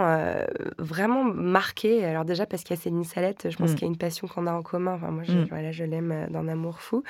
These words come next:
Speaker 1: Puis Omar Maï, je pense qu'on peut dire aussi <laughs> qu'il est plutôt passionnant. Euh, mais surtout, il y a, il y a, il y a ce côté, euh, huis clos, ce côté couple. Euh, qu'est-ce qui vous a donné envie de vous, de vous, de vous saisir de cette thématique-là, euh, en premier dans votre, en tant que réalisatrice, alors que vous aviez exploré plein d'autres thématiques, euh,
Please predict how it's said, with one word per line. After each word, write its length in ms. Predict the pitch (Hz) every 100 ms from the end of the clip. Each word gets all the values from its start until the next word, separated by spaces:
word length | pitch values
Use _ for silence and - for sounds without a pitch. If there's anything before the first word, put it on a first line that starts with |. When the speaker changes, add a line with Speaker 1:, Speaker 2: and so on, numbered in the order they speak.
| - -
Speaker 1:
Puis 80 | -
Omar 200 | 185 180
Maï, 160 | 180 196
je 80 | -
pense 100 | -
qu'on 120 | 165
peut 120 | 170
dire 140 | 170
aussi 220 | 180 175 226
<laughs> 20 |
qu'il 80 | - - - 226
est 60 |
plutôt 280 | 214 180 202
passionnant. 480 | 180 185 180 180 262 - - - - -
Euh, 440 | 180 165 170 170 - -
mais 100 | 190
surtout, 300 | 190 190 277
il 60 | 247
y 40 |
a, 240 | 170 156 -
il 80 | 165
y 40 |
a, 40 | 180
il 60 |
y 40 | 180
a 40 |
ce 80 | 180
côté, 380 | 196 170 208 190
euh, 20 |
huis 180 | 175 185
clos, 280 | - - 233 - - -
ce 100 | -
côté 240 | 190 214
couple. 480 | - - 247 - - - - - -
Euh, 160 | 175 175
qu'est-ce 160 | 226
qui 140 | - 240
vous 120 | 190
a 60 | 175
donné 220 | 180 175
envie 260 | 170 175
de 80 | 220
vous, 380 | 196 175 165 165
de 160 | - 170
vous, 220 | 170 170 165 -
de 80 | -
vous 140 | 160 165
saisir 680 | - 214 190 220 240 190 -
de 160 | 165 185
cette 240 | 180 165
thématique-là, 720 | 185 185 180 - 175 - 208 - - - -
euh, 80 | 170
en 100 | 170
premier 540 | 165 - 185 180 190
dans 180 | 202 175
votre, 260 | 170 175 -
en 60 |
tant 140 | 165 185
que 100 | -
réalisatrice, 680 | 180 180 170 180 - 196 -
alors 180 | 180 175
que 100 | 180
vous 140 | 175
aviez 180 | 180 180
exploré 320 | 180 - 180
plein 240 | 180 - 254
d'autres 160 | 220
thématiques, 580 | - 190 196 - 254 -
euh, 180 | 185